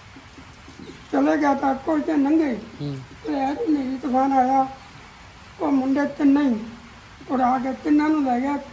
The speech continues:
Speaker 1: ਇੱਕ ਰਹਿ ਗਿਆ ਪਤਾ।
Speaker 2: ਹਾਂ।
Speaker 1: ਉਹ ਕੋਈ ਕਿਤੇ ਡਿੱਗ ਗਿਆ, ਕੋਈ ਕਿਤੇ ਡਿੱਗ ਗਿਆ, ਕੋਈ
Speaker 2: ਕਿਤੇ
Speaker 1: ਕਿਤੇ।
Speaker 2: ਡਿੱਗ ਗਿਆ, ਹਾਂਜੀ।
Speaker 1: ਤੇ ਇੱਕ ਮੁੰਡਾ ਹੀ ਰਹਿ ਗਿਆ। ਉਹ ਹੁਣ ਸੋਚੇ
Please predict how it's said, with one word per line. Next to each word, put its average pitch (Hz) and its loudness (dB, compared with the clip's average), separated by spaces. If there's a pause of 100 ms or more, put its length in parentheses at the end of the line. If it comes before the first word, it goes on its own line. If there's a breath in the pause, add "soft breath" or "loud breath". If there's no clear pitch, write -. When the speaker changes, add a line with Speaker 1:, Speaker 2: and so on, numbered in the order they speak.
(120)
Speaker 1:
ਇੱਕ 262 -4 (100)
ਰਹਿ 214 -6
ਗਿਆ 226 -4
ਪਤਾ। - -14
Speaker 2:
ਹਾਂ। 135 -6 (720)
Speaker 1:
ਉਹ 330 -2
ਕੋਈ 320 0
ਕਿਤੇ 330 -2
ਡਿੱਗ 311 0
ਗਿਆ, 294 0
ਕੋਈ 285 0
ਕਿਤੇ 285 -4
ਡਿੱਗ 285 -2
ਗਿਆ, 277 -4
ਕੋਈ 277 -6
Speaker 2:
ਕਿਤੇ 170 -2
Speaker 1:
ਕਿਤੇ। 143 0
Speaker 2:
ਡਿੱਗ 139 -2
ਗਿਆ, 143 -2
ਹਾਂਜੀ। 127 -6 (420)
Speaker 1:
ਤੇ 262 -4
ਇੱਕ 311 -8
ਮੁੰਡਾ 285 2
ਹੀ 254 2
ਰਹਿ 226 0
ਗਿਆ। 220 -4 (1200)
ਉਹ 320 0
ਹੁਣ 294 0
ਸੋਚੇ 226 -4